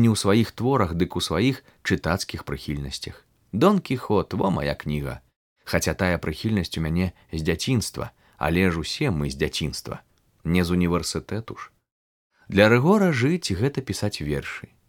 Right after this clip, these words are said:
гаварыць вершамі і думаць таксама вершамі. Таго ніякая сіла не можа яго пазбавіць. І яшчэ жарсці. Грышкавы жарсці — рухавік ягонай паэзіі.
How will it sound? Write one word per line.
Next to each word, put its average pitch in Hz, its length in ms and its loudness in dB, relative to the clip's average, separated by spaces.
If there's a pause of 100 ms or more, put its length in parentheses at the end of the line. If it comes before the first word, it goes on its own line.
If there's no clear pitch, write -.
гаварыць 98 560 2
вершамі 101 600 2 (280)
і 92 80 2
думаць 120 400 0
таксама 76 400 -6
вершамі. - 480 -8 (640)
Таго 113 260 6
ніякая 175 500 6
сіла 165 280 0
не 135 120 2
можа 131 280 4
яго 110 200 2
пазбавіць. 78 720 -4 (220)
І 78 160 -2
яшчэ - 280 -2 (340)
жарсці. 85 600 -2 (440)
Грышкавы 147 560 4
жарсці — 160 520 2
рухавік 107 440 0
ягонай 104 320 2
паэзіі. 73 720 -4